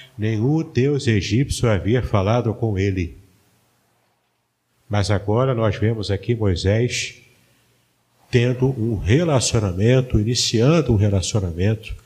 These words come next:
falando com Deus naquele momento. Então ele responde: "Eis-me aqui." Ele, por certo, estava muito assustado.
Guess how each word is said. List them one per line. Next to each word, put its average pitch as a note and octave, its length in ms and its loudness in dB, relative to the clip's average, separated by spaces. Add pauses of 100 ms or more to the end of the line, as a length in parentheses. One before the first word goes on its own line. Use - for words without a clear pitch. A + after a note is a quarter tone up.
(460)
falando A2+ 640 2
com G2 180 0
Deus F#2+ 300 -2
naquele F#2 300 -4
momento. D#2+ 560 -12 (2000)
Então A2+ 260 0
ele A#2 80 4
responde: A#2 580 4
"Eis-me A2 300 -2
aqui." G2 340 -4 (1500)
Ele, A2 160 -4
por C3 160 -2
certo, B2 320 -2
estava G2+ 360 -2
muito F#2+ 200 -6
assustado. E2+ 600 -6